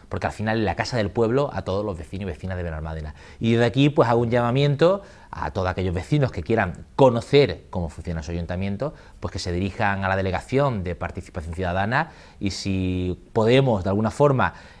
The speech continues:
eh, crear un pequeño grupito de veinte a treinta personas, pues organizamos una mañana y que se vengan y conozcan cómo funciona la administración por dentro, visiten la alcaldía y que se puedan, pueden estar cerca nuestra, ¿no?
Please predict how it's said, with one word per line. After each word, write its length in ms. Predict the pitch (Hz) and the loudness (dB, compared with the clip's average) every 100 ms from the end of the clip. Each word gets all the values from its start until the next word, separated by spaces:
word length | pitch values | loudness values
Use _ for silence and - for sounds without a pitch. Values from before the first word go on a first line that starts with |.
| - | -4
eh, 800 | 98 101 98 98 98 98 98 92 | 0 2 2 2 2 2 0 2
crear 320 | 131 120 127 | 4 6 8
un 80 | 135 | 6
pequeño 260 | 120 131 127 | 4 2 4
grupito 460 | 123 151 160 127 | 4 4 6 4
de 80 | 98 | 4
veinte 240 | 104 135 | 2 2
a 40 | 104 | 0
treinta 220 | 98 101 | 0 -2
personas, 460 | 98 - 139 160 170 | -2 0 0 0 -2
pues 140 | 113 | -4
organizamos 400 | 90 87 - 87 | -2 -4 -6 -8
una 140 | 85 82 | -6 -8
mañana 440 | 85 87 101 131 | -6 -6 -6 -6
y 60 | 104 | -8
que 100 | - | -10
se 140 | 90 | -8
vengan 320 | 80 92 113 | -6 -4 -4
y 60 | 117 | -4
conozcan 420 | 87 87 - 113 | -4 -4 -6 -8
cómo 220 | 113 90 | -6 -8
funciona 840 | 80 85 90 85 87 90 87 85 82 - - - | -8 -8 -6 -6 -4 -4 -4 -6 -10 -18 -20 -12
la 120 | - | -6
administración 520 | 85 90 87 90 104 92 | -2 -2 -4 -6 -6 -4
por 160 | 95 | -2
dentro, 400 | 92 131 127 175 | -2 0 2 2
visiten 260 | 120 82 85 | 0 -4 -4
la 60 | |
alcaldía 640 | 85 - 98 110 127 135 170 - - - | -4 -2 -2 0 2 2 0 -8 -20 -12
y 160 | 82 80 | -8 -8
que 160 | - | -8
se 140 | 82 85 | -8 -8
puedan, 760 | 85 87 85 85 80 80 80 85 - | -6 -4 -4 -4 -6 -8 -10 -14 -6
pueden 180 | - 139 | 2 4
estar 180 | 139 143 | 4 0
cerca 260 | - 110 101 | 2 2 2
nuestra, 340 | 92 - 80 | -2 -4 -8
¿no? 100 | 98 | -8